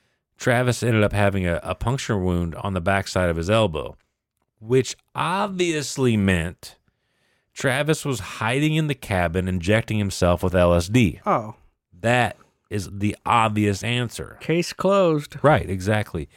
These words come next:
Speaker 1: And I mean, when you think about it like that, it makes
Speaker 2: Philip
Speaker 1: perfect
Speaker 2: figured
Speaker 1: sense.
Speaker 2: it out.
Speaker 1: I mean,
Speaker 2: Case closed.
Speaker 1: I, I, I haven't known a lot of junkies in my life, but I do know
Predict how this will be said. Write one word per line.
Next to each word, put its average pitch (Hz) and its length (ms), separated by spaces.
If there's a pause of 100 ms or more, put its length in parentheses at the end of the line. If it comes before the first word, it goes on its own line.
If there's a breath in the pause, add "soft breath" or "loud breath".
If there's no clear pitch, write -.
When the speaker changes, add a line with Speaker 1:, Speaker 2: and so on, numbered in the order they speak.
(340 soft breath)
Speaker 1:
And 156 100
I 170 60
mean, 165 180
when 151 100
you 139 100
think 156 300
about 117 260
it - 20
like 95 240
that, 92 240
it 90 80
makes 98 200
Speaker 2:
Philip - 120 (140)
Speaker 1:
perfect 85 140
Speaker 2:
figured 92 240
Speaker 1:
sense. 127 120
Speaker 2:
it 120 40
out. 104 280 (1000)
Speaker 1:
I 113 60
mean, 117 260
Speaker 2:
Case 123 160
closed. 90 600
Speaker 1:
I, 131 120 (100)
I, 131 200 (1040)
I 123 120
haven't 156 320
known 127 200
a 117 60
lot 110 240
of 90 60
junkies 107 420
in 110 80
my 107 80
life, 107 320
but 101 140
I 95 80
do 107 340
know 101 500